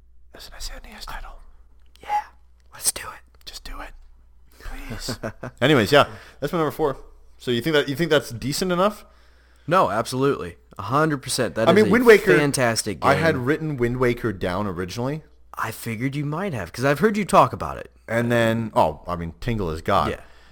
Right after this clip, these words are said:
Speaker 1: But,
Speaker 2: <laughs>
Speaker 1: uh, you know, I've, <laughs> I wrote down Wind Waker first, and then I ended up putting Link to the Past, 'cause I, I,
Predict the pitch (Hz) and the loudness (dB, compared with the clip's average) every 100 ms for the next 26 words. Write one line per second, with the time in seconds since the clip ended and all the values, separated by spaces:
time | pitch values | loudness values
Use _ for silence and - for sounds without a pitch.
0 | - 107 127 110 101 - 139 110 117 127 | -16 0 6 6 6 2 -4 -4 0 4
1 | 117 101 95 92 98 120 98 95 82 123 | 6 6 4 2 0 2 2 2 2 2
2 | 123 - - - 180 - - - - 160 | 2 0 -2 0 0 0 -6 -8 4 8
3 | 170 156 175 160 156 139 131 123 117 135 | 10 8 8 6 6 4 4 2 2 4
4 | 113 107 110 104 98 - - - 113 117 | 4 2 0 0 -4 -8 -16 -2 0 2
5 | 107 127 117 101 95 104 87 - 104 90 | 2 2 0 0 -2 -4 -4 0 2 2
6 | 78 78 - - - 101 90 82 - 64 | 2 -4 -12 -16 -10 -2 -2 -2 -8 -16